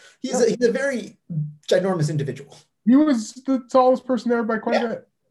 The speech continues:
Speaker 1: 'Cause, you know, like, there
Speaker 2: And,
Speaker 1: are guys
Speaker 2: uh,
Speaker 1: there that are, like, six five, six six,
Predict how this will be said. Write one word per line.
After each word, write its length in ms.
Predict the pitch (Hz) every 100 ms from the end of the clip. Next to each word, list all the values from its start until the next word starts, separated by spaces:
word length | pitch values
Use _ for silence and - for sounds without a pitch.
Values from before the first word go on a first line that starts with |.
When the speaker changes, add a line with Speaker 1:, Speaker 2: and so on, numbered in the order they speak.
| _ _
Speaker 1:
'Cause, 120 | 240
you 80 | 302
know, 60 | 330
like, 120 | 330
there 120 | -
Speaker 2:
And, 100 | 175 -
Speaker 1:
are 60 |
guys 140 | 311 247
Speaker 2:
uh, 40 |
Speaker 1:
there 120 | 269
that 120 | 247
are, 20 | 247
like, 140 | 233
six 220 | 254 240
five, 440 | - 135 170 170 147
six 220 | 160 -
six, 420 | 143 139 -